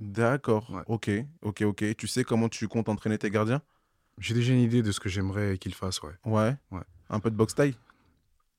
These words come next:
Speaker 2: <laughs> Sans rigoler, ça peut aider.
Speaker 1: Ah, ça ?
Speaker 2: Ouais.
Speaker 1: Ouais.
Speaker 2: Ça peut aider,
Speaker 1: Un
Speaker 2: ça
Speaker 1: peu
Speaker 2: peut
Speaker 1: comme,
Speaker 2: développer,
Speaker 1: ouais.
Speaker 2: euh, l'aspect mental. Ouais.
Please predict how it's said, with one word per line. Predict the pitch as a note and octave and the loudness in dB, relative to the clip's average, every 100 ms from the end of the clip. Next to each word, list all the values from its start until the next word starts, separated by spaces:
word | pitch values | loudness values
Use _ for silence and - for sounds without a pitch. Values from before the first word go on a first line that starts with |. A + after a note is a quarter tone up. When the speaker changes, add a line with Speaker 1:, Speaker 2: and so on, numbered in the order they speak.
| _ - | _ -10
Speaker 2:
<laughs> | - - C#3 | -8 0 0
Sans | A#2 | 4
rigoler, | A2 A2+ D#3 | 4 4 2
ça | - | 0
peut | B2 | 0
aider. | B2 F#2+ - - | 0 -2 -8 -4
Speaker 1:
Ah, | B2+ | 0
ça ? | C#3 F3+ A4 - | 4 2 0 -8
Speaker 2:
Ouais. | - _ - | -8 _ -4
Speaker 1:
Ouais. | A2 A#2 G3+ | 0 2 0
Speaker 2:
Ça | - A2 | -8 -4
peut | A#2 | 0
aider, | A2+ A#2 | 2 2
Speaker 1:
Un | A#2 | 2
Speaker 2:
ça | B2 | 4
Speaker 1:
peu | |
Speaker 2:
peut | A#2+ | 6
Speaker 1:
comme, | B2 | 8
Speaker 2:
développer, | A#2+ B2+ B2 C3+ | 10 8 10 10
Speaker 1:
ouais. | A#2+ | 10
Speaker 2:
euh, | |
l'aspect | A2+ G#2+ A#2+ | 8 6 4
mental. | A2+ G#2+ A2+ G2 _ _ - _ - _ _ _ _ _ _ | 4 4 0 -4 _ _ -20 _ -20 _ _ _ _ _ _
Ouais. | - | -10